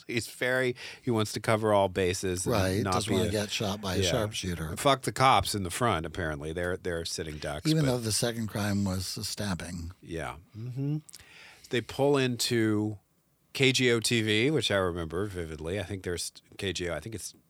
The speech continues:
Speaker 1: no, it's not Channel two. I can't remember. I think it's A B C or whatever. I remember K G O from my youth. And they pull into the media circus that is waiting for them at the
Speaker 2: Because
Speaker 1: station.
Speaker 2: because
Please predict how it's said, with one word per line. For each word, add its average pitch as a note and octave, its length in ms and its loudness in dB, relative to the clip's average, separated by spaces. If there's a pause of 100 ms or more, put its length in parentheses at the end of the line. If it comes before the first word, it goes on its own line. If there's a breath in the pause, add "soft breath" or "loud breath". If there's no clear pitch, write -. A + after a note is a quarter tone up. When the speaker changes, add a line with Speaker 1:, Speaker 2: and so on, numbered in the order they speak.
Speaker 1:
no, D#2+ 180 -10
it's D2+ 140 -12
not G2+ 140 -6
Channel E2 320 -4
two. C#2 420 -10 (100)
I A#2 140 0
can't G2 220 -4
remember. D#2 280 -10
I E2 80 0
think D3 160 -2
it's - 120 -2
A G2+ 100 2
B F2+ 140 -2
C E2+ 180 -4
or F2 80 -2
whatever. B2 260 4
I D#3+ 100 8
remember D3 300 2
K A#2+ 200 4
G G#2+ 180 4
O G2 80 2
from F#2 180 -6
my E2+ 120 -4
youth. D2 320 -8
And D2+ 180 -14 (320 loud breath)
they G#2+ 100 0
pull C3 300 4
into G2+ 560 0 (260 soft breath)
the G#2+ 60 -4
media C3 420 2
circus G2 480 0
that G2+ 160 -2
is F#2+ 140 -2
waiting G#2 320 0
for F2 260 -6
them E2+ 300 -6
at - 60 -16 (260 loud breath)
the D3 80 -2
Speaker 2:
Because A2 260 2
Speaker 1:
station. F#2 720 -2
Speaker 2:
because G#2 480 2